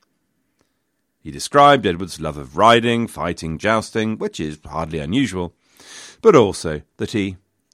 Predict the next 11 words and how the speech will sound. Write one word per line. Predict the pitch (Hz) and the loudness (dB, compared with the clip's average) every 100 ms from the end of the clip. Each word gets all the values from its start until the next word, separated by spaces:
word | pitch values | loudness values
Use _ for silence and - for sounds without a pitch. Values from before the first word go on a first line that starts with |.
| _ _ - | _ _ -2
already | 98 110 110 117 | 2 4 4 2
talks | 156 226 220 160 | 0 -2 0 -2
of | 120 | 0
nothing | 95 95 208 | -2 -2 -2
but | 214 - | -4 -4
cutting | 123 - 95 | -6 -4 -4
off | 95 | -6
heads | - 76 82 90 - - _ - | -8 -6 -6 -6 -16 -18 _ -4
or | 185 | -2
making | 190 131 123 98 | 0 -2 -4 -6
war, | 76 67 65 | -6 -10 -14